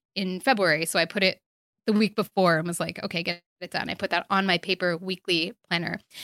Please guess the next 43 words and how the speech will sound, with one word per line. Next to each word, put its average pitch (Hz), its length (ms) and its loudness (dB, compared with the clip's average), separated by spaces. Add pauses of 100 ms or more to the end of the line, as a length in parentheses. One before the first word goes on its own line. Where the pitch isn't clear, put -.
And 214 120 4
I 208 60 6
do 220 180 6
have 208 360 4
a 208 60 2
weekly, 190 640 2 (140)
again, 202 180 4
I 160 60 2
have 175 140 -2
monthly 190 320 2
task 190 380 -2
lists 196 440 0 (340)
and 185 140 0
then 170 360 4
weekly 190 400 -4
task - 380 -8
lists. - 480 -8
And 214 180 4 (280)
it 240 100 4
also 285 300 4
helps 220 320 0
me 247 100 4
because 214 260 2
there 180 120 0
is 185 180 0
a 190 60 2 (160)
fairly 196 320 4
limited 294 320 6
amount 302 240 6
of 294 60 -4
space. 285 420 2 (340)
And 233 120 2
honestly, 220 480 4
if 247 100 0
I'm 196 100 2
trying 190 420 2
to 208 60 4
put, 202 280 2
like, 185 140 0
more 180 140 2
than 185 160 2
twelve 175 340 0
things 208 460 4